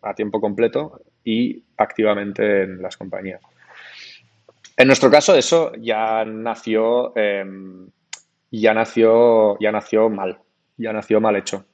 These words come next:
Eh, mal hecho en cuanto a la, a, en cuanto al estilo más americano de hacer estas cosas. Em, y, y hecho a, a estilo venture builder, venture studio,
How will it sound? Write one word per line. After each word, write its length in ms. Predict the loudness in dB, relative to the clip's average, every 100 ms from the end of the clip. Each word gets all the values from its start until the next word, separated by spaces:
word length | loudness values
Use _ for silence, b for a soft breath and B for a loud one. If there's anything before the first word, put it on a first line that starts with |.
| b b b b b b _ _
Eh, 260 | 4 4 4
mal 260 | 4 6
hecho 200 | 6 4
en 100 | 2
cuanto 420 | 4 2 2 0
a 100 | 2 0
la, 320 | -4 -6 -10 -12
a, 160 | -12 -12
en 140 | -4
cuanto 400 | -2 -2 0 0
al 140 | 0
estilo 320 | -2 0 4 4
más 160 | 4
americano 640 | 2 0 0 0 -2 -6 -12 _
de 220 | -12 -2
hacer 200 | -2 0
estas 260 | -4 -6 -10
cosas. 420 | -10 -10 -12 -18 _ _ _ _ _ _ _ _
Em, 760 | 2 2 2 -2 -8 -10 -10 -12 -14 0
y, 880 | 2 4 4 4 2 0 -2 2 4
y 40 |
hecho 260 | 6 8 8
a, 520 | 6 4 2 2 -2
a 80 | -6
estilo 440 | -6 -2 2 2
venture 280 | 0 -4 -4
builder, 400 | -2 0 0 -2
venture 540 | -4 -10 -10 -10 -10 -12
studio, 460 | -10 -4 -4 -4